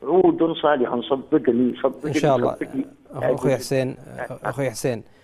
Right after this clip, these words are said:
Speaker 2: آه، شكر الله لك حقيقة، ودنا يعني الإخوة حتى المتصلين يكتبوا السؤال، آه، أو التعليق الس-، الخفيف في هذا الجانب، وأسأل الله عز وجل أن يعوض على أخونا حسين، وأن يفتح على قلبه، وأن يوفقه، وأن يبارك في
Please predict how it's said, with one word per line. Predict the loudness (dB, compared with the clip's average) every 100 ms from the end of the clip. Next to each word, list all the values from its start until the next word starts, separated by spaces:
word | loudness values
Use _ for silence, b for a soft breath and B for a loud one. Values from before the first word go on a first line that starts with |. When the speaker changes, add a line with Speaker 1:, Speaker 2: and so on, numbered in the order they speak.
| b b
Speaker 2:
آه، | -8 -6
شكر | -6 -4 -4
الله | 0 -2
لك | -2 -6 -8
حقيقة، | -8 -6 -4 -4
ودنا | -4 -6 -8 -8 -8
يعني | -8 -8 -6
الإخوة | -8 -8 -4 -4
حتى | -6 -10 -10
المتصلين | -10 -12 -10 -8 -8 b b b -12
يكتبوا | -6 -4 -6
السؤال، | -6 -6 -2 -2 -4
آه، | -10 -10 -6
أو | -4
التعليق | -4 -2 -4 -4 -8
الس-، | -10
الخفيف | -14 -10 -8 -8
في | -6
هذا | -6 -6
الجانب، | -4 -4 -6 -12 b b -8
وأسأل | -6 -2 0
الله | 0
عز |
وجل | 0 -2 -2
أن | -6
يعوض | -4 -2 -2 -2
على | -4 -4
أخونا | -6 -8
حسين، | -6 -6 -4
وأن | -8
يفتح | -10 -8 -8
على | -8
قلبه، | -8 -8 -6 -6
وأن | -6 -6
يوفقه، | -8 -8 -4 0
وأن | 0 0
يبارك | 0 0 0 -2
في | -8 -8